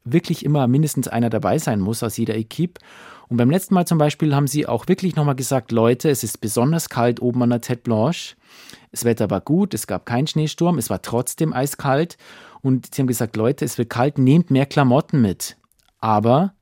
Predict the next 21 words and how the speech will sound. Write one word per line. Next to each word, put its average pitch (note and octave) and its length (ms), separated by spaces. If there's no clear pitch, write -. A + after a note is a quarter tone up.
Rennen A#2 600
ist - 220
Rennen, A#2 380
ist - 140
eine C3+ 100
abgesicherte A#2 600
Veranstaltung. F#2+ 800
Da G2+ 80
gibt's A2+ 240
überall B2+ 260
Posten C#3 640
und, A#2+ 360
äh, A#2 180
man A#2 160
ist C3+ 160
auch A2 120
sich - 300
zur B2+ 120
gegenseitigen B2 600
Hilfe D3+ 320
verpflichtet. C#3+ 760